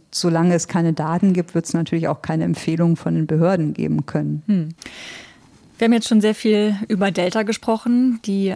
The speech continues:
Speaker 2: den Menschen in vielen Ländern neue Sorgen macht. Und in Indien, dem Land, aus dem die Delta-Variante ja im Frühjahr kam und von wo aus sie sich in der Welt verbreitet hat,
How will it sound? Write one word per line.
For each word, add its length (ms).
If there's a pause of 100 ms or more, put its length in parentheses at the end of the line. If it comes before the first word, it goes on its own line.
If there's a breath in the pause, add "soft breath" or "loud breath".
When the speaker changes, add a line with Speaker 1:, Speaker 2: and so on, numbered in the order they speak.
Speaker 2:
den 220
Menschen 320
in 100
vielen 240
Ländern 360
neue 280
Sorgen 420
macht. 320 (140)
Und 400 (160)
in 340
Indien, 720 (220)
dem 220
Land, 300
aus 120
dem 160
die 80
Delta-Variante 720
ja 80
im 160
Frühjahr 720
kam 360
und 120
von 200
wo 100
aus 160
sie 80
sich 240
in 100
der 100
Welt 180
verbreitet 500
hat, 180